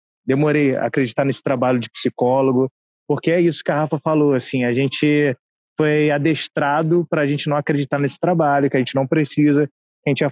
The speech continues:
forte o suficiente pra superar isso. E depois de uns três, quatro <laughs> psicólogos,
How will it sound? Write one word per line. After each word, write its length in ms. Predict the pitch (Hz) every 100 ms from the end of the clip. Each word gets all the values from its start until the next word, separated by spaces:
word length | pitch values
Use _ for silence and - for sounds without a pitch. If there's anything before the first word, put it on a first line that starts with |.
| -
forte 300 | 147 139 -
o 100 | 135
suficiente 580 | 147 - 156 139 135
pra 140 | - 139
superar 480 | - 135 147 147 147
isso. 300 | 123 - - _ _ _ _ -
E 840 | 143 143 143 143 143 139 135 120 - _
depois 300 | 147 135 160
de 80 | 156
uns 140 | 156
três, 260 | - 165 175
quatro 280 | - 151 -
<laughs> 20 |
psicólogos, 880 | - - 147 - 143 196 151 165 151